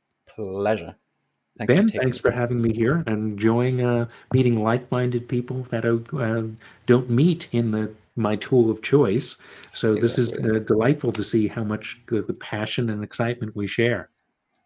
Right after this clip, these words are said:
Speaker 1: Absolutely. And a final word, of course, thank you for the books. They're very inspiring. I love reading them. And, um, yeah, it's cool stuff. So I look forward to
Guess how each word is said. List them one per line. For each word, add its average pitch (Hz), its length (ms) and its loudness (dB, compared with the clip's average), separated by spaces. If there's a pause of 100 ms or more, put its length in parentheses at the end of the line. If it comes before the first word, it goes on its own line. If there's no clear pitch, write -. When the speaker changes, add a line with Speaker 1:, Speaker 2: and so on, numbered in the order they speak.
(140)
Speaker 1:
Absolutely. - 320 -16 (200)
And 127 100 2
a 135 60 4
final 151 400 4
word, 101 160 2
of - 80 -8
course, - 260 -4
thank 123 240 -4
you 117 80 -6
for 107 80 -14
the 104 60 -4
books. - 400 -12 (140)
They're 110 100 -4
very 104 340 0
inspiring. 95 480 -2
I 85 80 -14
love 101 260 -2
reading 95 260 -4
them. 92 280 -8
And, 92 300 -8 (100)
um, 90 340 -6 (240)
yeah, 120 180 6
it's - 160 -10
cool 107 180 -2
stuff. - 260 -4
So - 140 -4
I 92 60 -4
look 113 220 -4
forward 104 220 0
to 95 140 -4